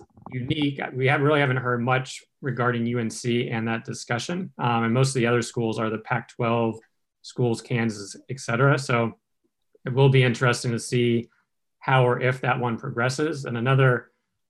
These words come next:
player, you know, Kijani Wright, um, who I think we actually brought up after I'd seen him in person, but once again, he's a, I think, ranked right around Walker,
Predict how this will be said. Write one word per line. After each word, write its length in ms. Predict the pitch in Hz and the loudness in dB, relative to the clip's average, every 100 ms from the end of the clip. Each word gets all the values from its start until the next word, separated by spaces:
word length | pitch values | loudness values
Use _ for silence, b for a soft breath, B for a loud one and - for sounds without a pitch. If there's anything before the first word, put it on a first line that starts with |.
| _ _ _ _ | _ _ _ _
player, 460 | 156 135 135 123 | 0 4 6 4
you 120 | 131 | 2
know, 120 | 127 113 | -2 -4
Kijani 480 | 127 127 123 110 | -4 0 0 0
Wright, 440 | 110 131 135 127 - _ - | 0 4 4 2 -2 _ -6
um, 640 | 117 113 113 110 110 135 _ _ - - | -2 0 -2 -4 -8 -12 _ _ -20 -14
who 100 | 120 | -10
I 80 | 117 | -4
think 200 | 156 185 | -2 0
we 100 | 131 | 0
actually 300 | 120 - 127 | 0 -2 -6
brought 280 | 107 120 120 | -2 0 2
up 240 | 120 123 _ _ _ - | 0 -4 _ _ _ -4
after 200 | 135 131 | -2 0
I'd 160 | 117 110 | -2 -2
seen 180 | 139 | -2
him 100 | 123 | 0
in 120 | 113 104 | -2 -2
person, 520 | 131 139 135 113 110 | 2 2 0 -4 -2
but 260 | 117 113 - _ _ _ _ | -2 -2 -8 _ _ _ _
once 100 | 123 | -4
again, 160 | 135 143 | 2 4
he's 140 | 143 | 4
a, 120 | 135 - - _ - | 4 0 -10 _ -12
I 60 | |
think, 320 | 135 131 - - - _ - | -4 -2 -2 -10 -20 _ -6
ranked 320 | 123 123 123 | 0 0 0
right 220 | 123 127 | 2 2
around 340 | 117 117 113 104 | 2 2 0 -2
Walker, 580 | 117 139 135 107 113 | -2 -2 -2 -6 -8